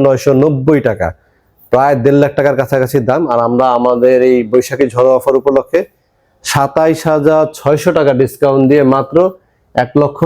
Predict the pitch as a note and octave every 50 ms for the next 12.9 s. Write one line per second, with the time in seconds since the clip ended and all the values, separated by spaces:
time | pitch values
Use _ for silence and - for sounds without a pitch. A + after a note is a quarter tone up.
0 | E3+ E3 D#3+ D3 - - E3 - - D3+ D3+ D#3 D3+ - C#3+ C#3 - - D#3 C3+
1 | D3+ C#3+ E3+ G3 G3 D3 C3 B2+ B2+ B2 B2+ - C#3 D3 C3+ A2+ B2 C3+ C#3+ E3+
2 | F#3+ G3 E3 D3+ C#3+ C3+ B2+ - C#3 C3+ A#2+ - - C#3 C3 - - D#3 D3 C3
3 | D3 C3 B2 G#2+ G2 G2 F#2 - _ _ _ _ _ _ _ _ - - - D3
4 | C3+ D3+ D3+ D3+ D3+ C#3 A#2+ A#2 G#2+ A#2+ B2 C3+ C#3+ C#3 C3 B2 B2 A2 G2+ G#2
5 | C#3+ D#3 F3+ F#3 F3+ F#3 E3+ F3 - D#3+ D3+ D#3+ C#3+ C#3 C#3 C#3+ C#3+ - - D3+
6 | D3 C#3+ C#3+ D3 D3 F3 E3 - F3 E3 D#3 C#3+ D#3 D3+ D3+ C#3+ D#3 D3+ D#3 D3+
7 | - D#3+ D#3 D#3+ D3+ D3 C3+ D#3 E3+ F3 - _ _ _ _ _ _ _ _ _
8 | - - A2+ C3 C3+ C3 D3 D3+ D3+ D3+ D#3 D#3 D3+ D3+ D#3 D3+ - D#3+ D#3 D#3+
9 | C#3 D#3+ D#3 D3+ D3 C#3+ E3 F#3+ G#3 F#3 - - B2 B2+ B2+ B2+ C3 C3+ C3+ C#3+
10 | C#3+ D3+ E3+ G#3 C4+ D4 - _ - - - - - - - - A#2 A#2 - -
11 | C3 A#2+ - - - C#3+ C#3 D#3 C#3+ C#3 C#3+ C3+ C#3 C3+ - - C3+ A#2 - B2+
12 | C3+ B2+ B2+ A#2+ A2+ A#2+ - - - B2+ A#2+ A#2+ A#2 B2 A2 A#2+ A#2+ C#3